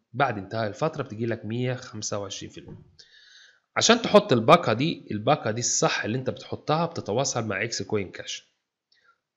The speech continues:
في السبورت، يعني انت بتخش هنا وبتكتب اكس كوين كاش في السبورت بهذه الطريقه،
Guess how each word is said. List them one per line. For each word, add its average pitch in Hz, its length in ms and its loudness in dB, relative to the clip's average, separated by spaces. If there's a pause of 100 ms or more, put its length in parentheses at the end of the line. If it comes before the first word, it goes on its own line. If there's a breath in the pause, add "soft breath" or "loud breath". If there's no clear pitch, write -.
(120)
في 147 260 0
السبورت، - 720 -6
يعني - 240 -14
انت 98 120 -14
بتخش - 380 -12
هنا 185 480 -6 (360)
وبتكتب - 560 -10 (640)
اكس 104 340 -4
كوين 110 340 -4
كاش 185 400 -2 (220)
في - 60 -14
السبورت 104 540 -6
بهذه 90 300 -6
الطريقه، 143 640 -4